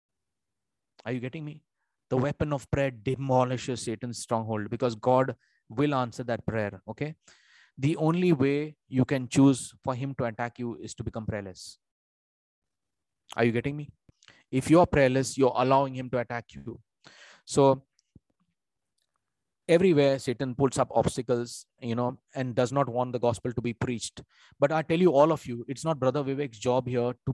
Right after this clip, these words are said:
preach the gospel and, you know, tell you <clears throat> the people who are looking here on Zoom or who will listen to this, you need to take this out and go to your friends and tell them about Jesus.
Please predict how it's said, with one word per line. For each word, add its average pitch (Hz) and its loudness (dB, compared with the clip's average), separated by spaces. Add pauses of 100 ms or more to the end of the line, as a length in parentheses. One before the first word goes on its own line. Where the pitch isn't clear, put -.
preach 139 -2
the 135 -4
gospel 127 -4
and, 123 -8
you 127 -6
know, 135 0
tell 131 -4
you 131 -4
<clears throat> - -16
the 131 -4
people 135 -10
who 135 -6
are 120 -4
looking 123 -8
here 117 -8
on 117 -10
Zoom 120 -8 (240)
or 135 -2
who 127 -8
will 135 -4
listen 120 -8
to 120 -8
this, 113 -14 (280)
you 196 6
need 180 -2
to 170 -2
take 156 -4
this 151 -6
out 131 -4 (560)
and 143 -4
go 139 6
to 139 0
your 131 0
friends 127 -10
and 131 -8
tell 123 -4
them 110 -10
about 117 -4
Jesus. 110 -12